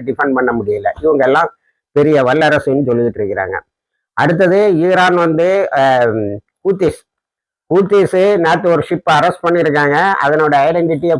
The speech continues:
ஃபுல்லா சொல்லல, இன்னைக்கு நாளைக்கு தெரியும். அவங்க கிளீனா சொல்லிட்டாங்க, எந்த கப்பலும்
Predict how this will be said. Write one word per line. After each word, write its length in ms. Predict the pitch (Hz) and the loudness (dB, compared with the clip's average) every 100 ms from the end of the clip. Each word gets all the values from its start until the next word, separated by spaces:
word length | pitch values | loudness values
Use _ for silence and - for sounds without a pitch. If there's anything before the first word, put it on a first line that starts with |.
| - | -2
ஃபுல்லா 220 | 151 156 - | -2 -2 0
சொல்லல, 400 | 139 143 147 196 | 0 2 2 0
இன்னைக்கு 300 | 156 151 135 | 0 0 2
நாளைக்கு 380 | 131 160 139 117 | 2 0 0 -2
தெரியும். 500 | 131 131 151 214 - _ _ _ _ _ | 0 0 0 -2 -8 _ _ _ _ _
அவங்க 340 | - 165 170 | -2 2 2
கிளீனா 420 | 151 156 185 202 185 143 | 0 2 2 2 2 2
சொல்லிட்டாங்க, 560 | 170 175 160 143 170 208 269 _ _ _ _ | 0 2 2 2 2 0 -4 _ _ _ _
எந்த 460 | - 135 175 208 202 202 202 208 - _ _ _ _ _ _ _ _ _ - | -2 0 2 2 2 4 4 2 -4 _ _ _ _ _ _ _ _ _ -4
கப்பலும் 680 | 143 - 185 180 202 190 | -4 0 2 2 0 -2